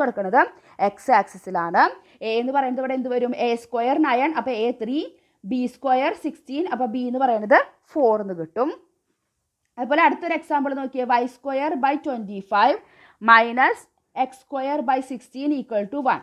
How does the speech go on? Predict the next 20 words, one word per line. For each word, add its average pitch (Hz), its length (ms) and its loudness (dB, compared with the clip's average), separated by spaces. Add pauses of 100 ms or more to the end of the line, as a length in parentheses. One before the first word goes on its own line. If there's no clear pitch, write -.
(240)
ഇവിടെ 294 160 -2
നോക്കിയേ, 320 320 0
സ്റ്റാർട്ട് 294 340 2
ചെയ്യണത് 330 320 -2
വൈ 339 80 0 (100)
സ്ക്വയറിലാണ്. 254 600 -2
അപ്പൊ 262 140 -2
അതിന്റെ 277 200 0
അർത്ഥം 294 220 -2
എന്താണ്? 277 280 2 (420)
ഇത് 233 100 0 (140)
വൈ 240 120 4 (260)
ആക്സിസിലാണ് 240 560 0 (100)
നമ്മുടെ 254 220 0 (100)
ഈ - 20 0 (100)
ഹൈപ്പർബോള 214 580 4
കിടക്കുന്നത്. 202 440 -2
അതായത് 240 240 2
നമ്മുടെ 247 220 0
ട്രാൻസ്വേഴ്സ് 269 540 2